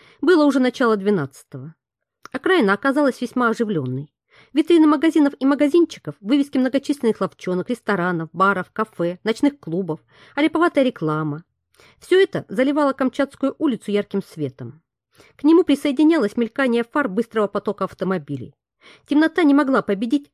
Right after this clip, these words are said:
многоцветие огней, разрывающих ночь в клочки. А вот в переулке, который Сергей отыскал таки наконец,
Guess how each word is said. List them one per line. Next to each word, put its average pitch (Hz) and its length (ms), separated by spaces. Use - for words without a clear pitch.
многоцветие 214 580
огней, 165 580
разрывающих 214 640
ночь 262 220
в - 60
клочки. - 500
А 233 80
вот 294 160
в - 40
переулке, 349 480
который 226 300
Сергей 208 320
отыскал 202 520
таки 156 280
наконец, 151 420